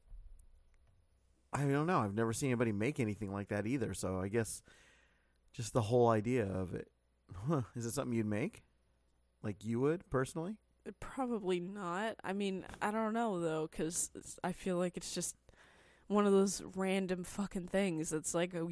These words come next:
Speaker 2: know, at some point it's gonna be, "Oh,
Speaker 1: Mm-hmm.
Speaker 2: why not?" <laughs> Like, 'cause it, depending on, you know, how, it, it, mostly one of those things that I couldn't say anything about now, 'cause right now it wouldn't be worth it.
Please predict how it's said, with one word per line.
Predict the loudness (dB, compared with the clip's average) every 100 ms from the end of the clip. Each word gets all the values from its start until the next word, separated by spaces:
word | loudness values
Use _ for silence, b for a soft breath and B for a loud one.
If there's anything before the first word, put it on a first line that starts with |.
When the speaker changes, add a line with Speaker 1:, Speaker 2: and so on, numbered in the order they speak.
| 2
Speaker 2:
know, | 2 0 -6 -2
at | 0 4
some | 4 4
point | 2 4 4
it's | 2
gonna | 2 0
be, | 2 2
"Oh, | 2 0 0
Speaker 1:
Mm-hmm. | 2 4
Speaker 2:
why | 2 2
not?" | 2 2 2 4 6
<laughs> |
Like, | 6 4 -4 -2
'cause | 4 4 4 -2 B B B B 0
it, | 2 2
depending | 2 2 2 2 0 0
on, | -2 -4 -8 -6
you | -2
know, | -2 -4 -8 -20 _ _ -14
how, | -10 0 4 4 0 -6 _ -4
it, | 0
it, | 0 2
mostly | 4 6 6 6 4
one | 4
of | 0
those | 0
things | 0 -2 0
that | -2
I |
couldn't | 0 0
say | 0 0
anything | 0 0 -2
about | 0 -2 -2
now, | -4 -6
'cause | -6 0
right | 2 2
now | 2 2
it | 2
wouldn't | -2 -4
be | -4
worth | -4 -6 -4
it. | -6